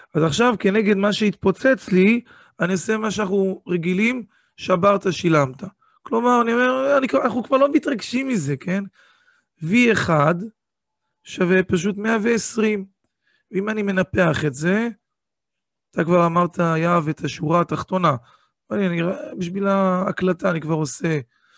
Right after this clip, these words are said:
את הכל, כי יש לי פה, המקדם לפני וי אחד זה אחד, יש לי אפס פעמים וי שתיים, אפס פעמים וי שלוש,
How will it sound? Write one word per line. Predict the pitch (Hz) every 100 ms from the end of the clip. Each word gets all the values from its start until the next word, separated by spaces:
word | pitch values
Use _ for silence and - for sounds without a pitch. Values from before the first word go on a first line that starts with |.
| _ _ _ _ 170
את | -
הכל, | 143 151 151 156
כי | 190
יש | 190
לי | 208
פה, | 185 208 185 143 _ _ _ _ _ _ _ _ _ _ -
המקדם | 151 - 170 185
לפני | 175 170 175
וי | 170
אחד | 175 170
זה | 139 156
אחד, | 139 151 165
יש | 175 196
לי | - -
אפס | 208 220 -
פעמים | - 190 180 185
וי | 165
שתיים, | 151 - 160 190 185 - - - _ 277
אפס | 185 196 -
פעמים | 190 175 180 165
וי | 160
שלוש, | 143 - 151 190 -